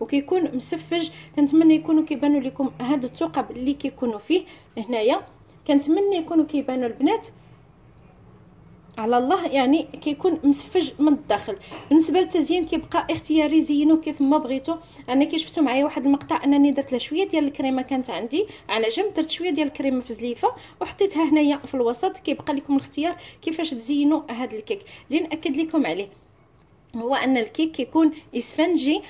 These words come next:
والبنات اللي كيبغيو داك الكيك اللي كيكون كي كنقولوا شويه فيه مذاق ديال الحروشه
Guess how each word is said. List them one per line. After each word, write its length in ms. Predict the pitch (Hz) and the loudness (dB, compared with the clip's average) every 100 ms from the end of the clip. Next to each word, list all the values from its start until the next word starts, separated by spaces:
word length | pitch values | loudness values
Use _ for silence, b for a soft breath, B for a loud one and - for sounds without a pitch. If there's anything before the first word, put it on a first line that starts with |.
| B | B
والبنات 400 | 262 220 277 330 | -4 0 0 0
اللي 100 | 294 | -2
كيبغيو 440 | 285 320 254 285 254 | -4 -4 -2 -4 -2
داك 260 | 302 311 | -4 -4
الكيك 340 | 285 285 311 311 | -6 -6 -6 -4
اللي 140 | 285 | -6
كيكون 580 | 285 277 311 285 285 277 | -6 -6 0 2 2 0
كي 280 | - 294 320 | -4 -8 -2
كنقولوا 320 | 285 269 269 | 0 0 -2
شويه 320 | - 302 277 | -2 -2 0
فيه 200 | 269 262 214 - - | 0 -2 -4 -10 -8
مذاق 340 | 254 269 277 302 | -2 -2 -2 -2
ديال 180 | 247 269 | -2 -2
الحروشه 560 | - 262 247 - 370 | 0 0 0 0 -4